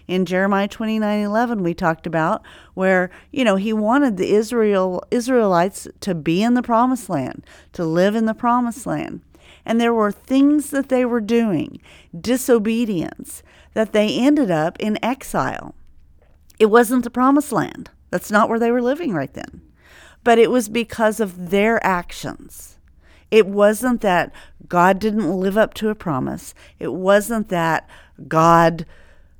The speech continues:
decided, "Oh, no, well, I was wrong. I'm just gonna have them live here." No, the plan stayed the same.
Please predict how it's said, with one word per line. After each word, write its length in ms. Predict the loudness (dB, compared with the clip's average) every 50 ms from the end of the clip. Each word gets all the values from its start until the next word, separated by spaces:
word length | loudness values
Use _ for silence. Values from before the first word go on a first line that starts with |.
| _ -20 -20 -20 _ -6
decided, 560 | -6 -4 -2 0 2 2 2 2 0 0 0
"Oh, 580 | 2 2 4 4 4 4 4 4 4 4 2 2 0
no, 440 | 0 0 2 2 0 0 -2 -2
well, 420 | -2 -2 0 0 2 2 2 2 0
I 160 | 0 0 0
was 240 | 0 -2 -4 -6 -6 -6
wrong. 640 | -4 -2 0 0 0 0 0 0 0 -2 -4 -6 -8 -14 -20 -12 -4
I'm 180 | -2 0 0 0
just 220 | -2 -4 -6 -4
gonna 160 | -2 0 0
have 260 | 2 4 2 2 2 0
them 200 | -2 -2 0 0
live 200 | 0 0 -2 -2
here." 380 | -4 -2 0 0 0 -2 -4 -8 -16 -20 _ -6
No, 400 | -2 -2 -2 -2 -2 -6 -8 -10 _ 0
the 120 | 0 0
plan 640 | 0 0 -10 -6 -4 -4 -4 -4 -6 -6 -6 -6 -6
stayed 720 | -6 -8 -6 -2 -2 -2 -2 -4 -10 -12 -12 -14 -16 -18 -20 _ _ _ _ _ _ _ -4
the 100 | -4 -4
same. 540 | -4 -4 -4 -4 -4 -4 -8 -12 -16 -16